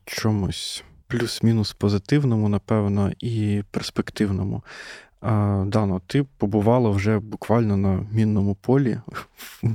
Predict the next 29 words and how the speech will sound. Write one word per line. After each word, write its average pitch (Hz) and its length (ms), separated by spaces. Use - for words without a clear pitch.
прямому 113 460
сенсі, 120 580
на 107 120
полях, 113 600
побачила 107 560
весь 113 180
цей - 160
процес, - 580
поспілкувалася 127 840
з 107 400
демінерами, 131 960
поспілкувалася 107 960
з, - 260
там, - 460
менеджерами 113 1300
з - 220
норвезької 104 640
цієї 107 320
організації. 120 840
Скажи, 175 320
будь 156 200
ласка, 107 320
яке 104 220
у 196 60
тебе 123 280
склалося - 440
враження? 104 460
Чи - 220
є 139 320